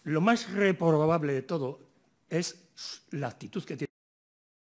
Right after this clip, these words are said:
Es la actitud, es una actitud de desprecio a la gente que curra, de desprecio a la gente que trabaja. ¿Y por qué digo esto? Yo no lo digo gratuitamente.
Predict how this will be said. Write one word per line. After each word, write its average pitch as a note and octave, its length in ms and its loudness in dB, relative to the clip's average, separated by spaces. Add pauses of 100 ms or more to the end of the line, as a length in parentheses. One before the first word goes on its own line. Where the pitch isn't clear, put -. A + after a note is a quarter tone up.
(1400)
Es F#3 100 -2
la B3 80 4
actitud, G3 420 0 (480)
es A#3+ 220 -2
una A#3 240 -4
actitud G#3 280 -6
de F#3 220 -4
desprecio G3 840 -4
a D3+ 80 -2
la C3+ 100 -4
gente G3+ 320 -6
que C3+ 140 -6
curra, C3+ 340 -6
de A#2+ 160 -6
desprecio E3+ 460 -6
a - 20 -4
la C3+ 60 -6
gente F3 260 -6
que D3 80 -6
trabaja. A#2+ 400 -14 (600)
¿Y - 80 -8
por F#3 160 -4
qué A#3+ 100 -6
digo F#3+ 240 -2
esto? D#3 180 -6
Yo C#3+ 100 -8
no F#3 100 -6
lo F#3 100 -6
digo E3 180 -4
gratuitamente. B2 720 -8